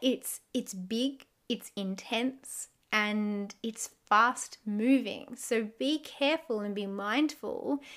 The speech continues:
that it's not showing up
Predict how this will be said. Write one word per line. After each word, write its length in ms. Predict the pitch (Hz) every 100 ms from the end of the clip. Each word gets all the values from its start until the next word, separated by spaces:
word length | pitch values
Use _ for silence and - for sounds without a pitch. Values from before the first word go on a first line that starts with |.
| - _ -
that 500 | 240 233 - - - _ _ _ _ _ _ _ -
it's 380 | 247 240 - -
not 400 | 233 226 226 -
showing 460 | - - 220 214 202
up 260 | 214 -